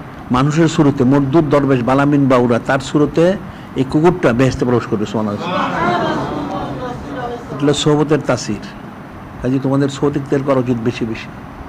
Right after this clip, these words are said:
এটা মনে রাখবা। সময় কিন্তু থাকবেন, সময় দ্রুত চলবে। এই সঈদুস সুর শাহ আজম হতাতে যে পবিত্র রবিউল সেই মাস, সেই মাস তো অনেক ফজিলতপূর্ণ। মানুষ বুঝলো কতজনে?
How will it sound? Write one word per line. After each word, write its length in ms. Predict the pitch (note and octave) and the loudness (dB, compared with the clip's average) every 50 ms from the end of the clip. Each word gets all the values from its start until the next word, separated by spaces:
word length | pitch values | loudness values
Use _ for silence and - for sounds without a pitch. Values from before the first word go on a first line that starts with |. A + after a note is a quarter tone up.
| - - - - - - - | -16 -16 -16 -16 -14 -8 -4
এটা 80 | B2 | 0
মনে 200 | B2 B2+ B2+ B2+ A#2+ | 2 2 2 2 2
রাখবা। 300 | A2+ G#2+ G2+ G2+ G#2 G#2 - - - - - - - - - - - - - - | 0 0 -2 -6 -8 -10 -12 -14 -16 -16 -16 -16 -16 -16 -16 -16 -16 -16 -14 -8
সময় 300 | - - C#3 C#3+ C#3+ C3+ | -4 0 2 2 2 2
কিন্তু 240 | C3 C3+ C#3 C#3 D#3+ | 2 2 2 2 0
থাকবেন, 400 | D3 - C3+ B2+ B2 B2 C3+ B2+ B2 - | 0 0 0 0 2 2 2 2 2 2
সময় 160 | C3 C3 C3+ | 0 0 2
দ্রুত 380 | C3 B2 B2 C#3 C3+ B2+ C3 C3 - | 0 0 0 2 2 2 2 2 2
চলবে। 340 | C#3+ C3 A#2+ A2 G#2+ G2+ F2 - - - - - - - - - - - - - - - - - - - | 2 2 2 0 -2 -4 -8 -10 -12 -14 -14 -16 -16 -16 -16 -16 -16 -16 -16 -16 -16 -16 -18 -12 -6 -4
এই 120 | B2+ B2+ | -2 -2
সঈদুস 440 | - - - C#3+ D3 C#3 D3 C#3+ C#3 | -2 0 0 2 2 4 4 4 4
সুর 200 | - - D3+ C#3 | 4 4 2 2
শাহ 220 | - - C3 C3+ | 4 2 4 4
আজম 200 | C#3 C#3 C3+ C#3 C3 | 6 6 6 6 6
হতাতে 260 | C3 B2+ C#3 C3 C3 C#3 | 4 4 2 2 2 2
যে 100 | C3 C3+ B2+ - - - - - - - - | 2 2 2 0 -2 -8 -14 -16 -10 -2 2
পবিত্র 220 | C#3+ C#3 C#3 D3+ D3 | 2 4 4 4 6
রবিউল 240 | D3+ D3 D3+ D3 D3 C#3 | 6 6 6 6 4 4
সেই 200 | - - C#3 C3+ | 4 4 4 4
মাস, 320 | C3 B2+ B2 A#2+ A#2 A2 - - - | 6 4 4 2 2 0 -2 -4 -4
সেই 100 | B2+ C3 | -2 0
মাস 140 | C#3 C#3 C#3 | 0 0 0
তো 80 | D#3+ D3 | -2 -2
অনেক 320 | D#3 E3 F3+ F#3 F#3 F3 - - | 0 2 4 4 4 4 2 2
ফজিলতপূর্ণ। 560 | C#3 C3+ C3 C3 B2 A#2+ - - A#2+ A2+ G#2+ A2 | 2 2 4 4 2 2 0 0 -2 0 0 0
মানুষ 180 | A#2 B2+ B2+ B2 | 0 0 -2 0
বুঝলো 300 | C3 C3+ C3+ B2+ C3 C#3+ | 2 2 2 4 4 2
কতজনে? 500 | C#3 D3+ C#3 C3 B2+ A#2+ A#2 G#2+ G2 F#2+ | 2 2 2 2 2 2 2 2 0 -2